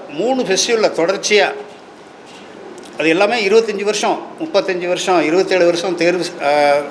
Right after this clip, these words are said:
கடந்த திரைப்பட விழாக்கள். அந்த விழாவிலலாம் அது தேர்வு செய்யப்பட்டு திரையிடப்பட்டு வருகிறது.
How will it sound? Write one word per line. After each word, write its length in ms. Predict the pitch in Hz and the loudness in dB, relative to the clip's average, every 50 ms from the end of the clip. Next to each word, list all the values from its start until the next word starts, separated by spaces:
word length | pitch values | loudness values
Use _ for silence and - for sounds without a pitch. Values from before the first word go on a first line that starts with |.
| - - | -4 -2
கடந்த 520 | 165 165 202 220 240 233 240 220 185 165 147 | 0 2 2 0 0 2 2 4 4 2 2
திரைப்பட 400 | - - 156 156 151 - 151 143 | 0 -2 -2 -2 0 0 2 2
விழாக்கள். 380 | 135 135 127 127 - 131 120 - - - - - - - - - - - - - - - - | 2 2 0 -2 -2 -6 -8 -8 -12 -16 -18 -20 -20 -20 -20 -20 -20 -20 -20 -20 -20 -16 -12
அந்த 240 | - 135 156 160 165 | -6 -2 2 4 4
விழாவிலலாம் 480 | 165 156 160 170 170 170 165 180 180 | 6 6 6 4 4 2 2 2 0
அது 200 | 170 151 151 151 | 0 0 -2 -6
தேர்வு 260 | - - 156 160 160 151 | -4 -2 -2 0 0 -2
செய்யப்பட்டு 520 | - 151 143 135 - 131 127 - 147 139 - | -4 -4 -6 -6 -6 -8 -6 -6 -6 -6 -4
திரையிடப்பட்டு 540 | 143 139 143 143 139 131 135 123 - - 127 | 0 2 4 4 4 2 2 -2 -4 -4 -4
வருகிறது. 800 | 120 117 113 - 117 117 120 117 120 139 151 - - - - | -4 -6 -6 -8 -8 -8 -8 -8 -8 -10 -10 -12 -14 -16 -20